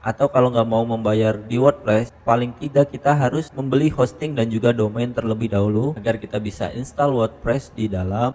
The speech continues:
hosting kita. Tapi sebenarnya ada opsi lain juga, kita bisa menggunakan WordPress secara offline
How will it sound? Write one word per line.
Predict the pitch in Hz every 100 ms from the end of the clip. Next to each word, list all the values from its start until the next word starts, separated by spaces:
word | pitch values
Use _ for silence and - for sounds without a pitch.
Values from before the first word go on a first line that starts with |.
| -
hosting | - 117 110
kita. | 104 - - - - -
Tapi | 101 131 127
sebenarnya | 110 101 101 127 151 156 - -
ada | 123 127
opsi | 135 -
lain | 139 127 135 123
juga, | 98 104 113
kita | - 110
bisa | 117 110 120
menggunakan | 110 101 98 -
WordPress | 110 104 - 123 -
secara | 113 - 107 113 - -
offline | 98 - 98 92